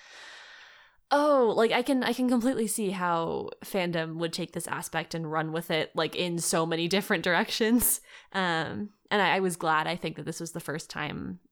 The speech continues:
that I had gotten to encounter a lot of this, because it felt very true to kind of what I would have wanted if I had even known to look for it.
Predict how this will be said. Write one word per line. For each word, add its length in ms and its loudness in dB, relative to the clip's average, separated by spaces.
that 260 0
I 60 0
had 120 -2
gotten 240 -2
to 120 -6
encounter 360 -6
a 80 -4
lot 200 -2
of 100 -12
this, 300 -6
because 260 -6
it 100 -6
felt 240 -6
very 260 -8
true 280 -6
to 180 -8
kind 220 -10
of 140 -10
what 160 -2
I 600 -4
would 320 2
have 220 -2
wanted 400 0
if 100 -2
I 60 0
had 160 -6
even 180 -6
known 220 -6
to 100 -6
look 200 -6
for 220 -6
it. 180 -6